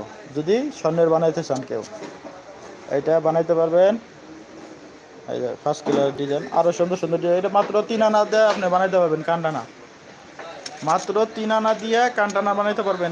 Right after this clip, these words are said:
একুশ ক্যারেট, বাইশ ক্যারেট, আপনি যেরকম বানান। তিন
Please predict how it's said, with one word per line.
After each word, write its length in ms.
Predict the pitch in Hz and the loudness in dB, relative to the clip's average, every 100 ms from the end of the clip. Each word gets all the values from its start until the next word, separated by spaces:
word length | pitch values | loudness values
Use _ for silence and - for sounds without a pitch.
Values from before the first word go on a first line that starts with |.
| 180 | -2
একুশ 200 | 208 190 - | -2 -4 -2
ক্যারেট, 240 | 185 185 165 | 0 0 0
বাইশ 180 | 185 - | 0 -2
ক্যারেট, 280 | - 185 180 180 - - - - - - 165 | -2 0 0 -2 -12 -8 -6 -6 -10 -12 -8
আপনি 140 | 185 185 | -4 0
যেরকম 340 | 208 214 214 196 | 2 2 0 0
বানান। 220 | 185 147 127 - - - - - - - - - 160 - - 160 - 170 165 147 143 - - - - - - - - - - - - - - - - - - 135 - - - - - - | 0 0 -4 -8 -12 -18 -18 -16 -16 -16 -18 -20 -20 -18 -16 -16 -16 -16 -14 -14 -14 -18 -20 -20 -20 -20 -20 -20 -18 -20 -20 -20 -20 -18 -16 -16 -14 -14 -14 -16 -16 -16 -18 -18 -20 -12
তিন 180 | - 202 | -4 0